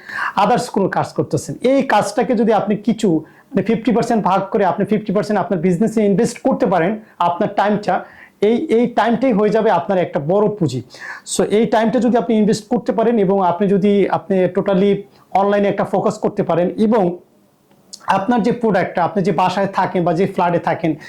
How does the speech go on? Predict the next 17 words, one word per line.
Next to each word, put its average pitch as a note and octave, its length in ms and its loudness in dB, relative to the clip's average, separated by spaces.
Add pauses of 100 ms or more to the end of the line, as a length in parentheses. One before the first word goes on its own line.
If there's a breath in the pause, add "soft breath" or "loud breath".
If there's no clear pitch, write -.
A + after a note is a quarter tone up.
(120 loud breath)
দেখেন G#3+ 200 2
ওই A3+ 120 4
ফ্ল্যাটে G#3 360 0
কিন্তু G#3+ 220 0
বিশটা E3 440 -2
ফ্ল্যাট E3+ 320 -2
থাকে, C3+ 240 -4 (360 loud breath)
ওখানে A3+ 240 0
কিন্তু A3+ 440 2
যদি G3+ 360 2 (260 loud breath)
বিশটা G3+ 280 0
ফ্ল্যাটে F#3+ 320 2
আপনার G3 200 -2
পাঁচজন G3 480 0
করে G#3+ 200 0
হলেও G#3 340 2
কিন্তু, A3 480 0